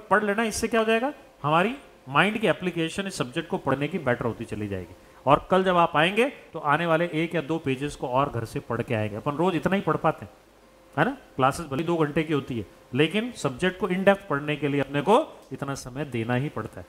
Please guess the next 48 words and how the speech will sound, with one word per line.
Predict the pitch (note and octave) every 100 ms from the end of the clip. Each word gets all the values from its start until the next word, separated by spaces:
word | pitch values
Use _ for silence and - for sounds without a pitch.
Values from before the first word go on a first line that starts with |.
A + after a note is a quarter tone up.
| - C#3+
एक | D#3
बार | F3
आपको | E3 E3+
सात | D#3 F#3
आठ | F3+
दिन | F3 E3+
लगेंगे | C#3 C#3 G2 - - - - _ _
जब | B2 C3+
तक | G#3 A3
इसमें | D#3 F#3 A3
आप | G#3+ D3
drop | C#3 D3 C3+
नहीं | C3+ A#2+
हो |
जाते। | G#2 -
एक | D3+
बार | G3+
पूरे | G3 G#3+ B3
अंदर | A3 A3+
चले | A3 A3
गए, | A3+ C4 - - D#3+
उसके | - E3
बाद | D#3
अपन | D3 C#3+ C3+
तेजी | B2+ C#3
से | C3+
इसको | B2 C3
कर | - A2+
पाएंगे। | - G2 F#2
ठीक | E3 A#3
है, | C4+ - -
अब | C3+
भी | D3+
time | D#3+ D3+ D#3+
वही | D#3+
है | B2+
अपना, | G#2 G2+ - - -
seven | - D3 E3
sixty, | D#3 D#3 - F#3
sixty | - D#3 F#3 F3+
to | E3
seventy | D3+ D3+ D#3+
classes | D3+ C#3+ D#3+ -
के | B2+
बीच | D3+ D3+
में | D#3
अपन | C#3
इसको | C3 -